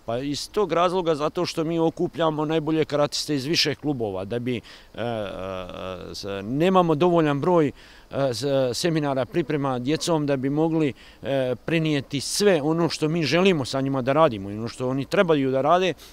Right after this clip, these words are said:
i jedini put i, i najbrži i najkraći put jeste da i trenere svih klubova uključimo u naš plan, odnosno naš rad.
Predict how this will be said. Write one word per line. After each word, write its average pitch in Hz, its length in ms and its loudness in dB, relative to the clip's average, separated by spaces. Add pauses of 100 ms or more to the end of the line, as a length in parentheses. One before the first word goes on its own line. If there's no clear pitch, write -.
(1000)
i 196 220 0 (340)
jedini 170 580 0
put 175 400 -4
i, 127 360 -4
i 127 160 -4
najbrži 147 500 2
i 151 40 2
najkraći 147 440 0
put 151 320 -4
jeste 156 360 2
da 147 280 4 (340)
i 180 160 2 (280)
trenere 156 420 0
svih 170 280 -2
klubova 160 440 2
uključimo 139 600 0
u 131 260 -2 (220)
naš 135 260 0
plan, 147 300 0
odnosno 131 400 -2
naš 139 260 0
rad. 127 220 2